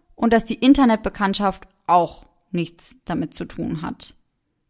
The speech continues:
Dann stellt sich ja die Frage, was sonst noch passiert sein könnte.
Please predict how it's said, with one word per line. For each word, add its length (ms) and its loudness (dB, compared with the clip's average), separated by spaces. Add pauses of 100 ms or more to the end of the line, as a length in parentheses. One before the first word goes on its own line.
(120)
Dann 160 0
stellt 260 0
sich 140 -6
ja 80 0
die 100 -4
Frage, 340 2
was 220 0
sonst 280 -4
noch 180 -8
passiert 360 -8
sein 180 -12
könnte. 420 -10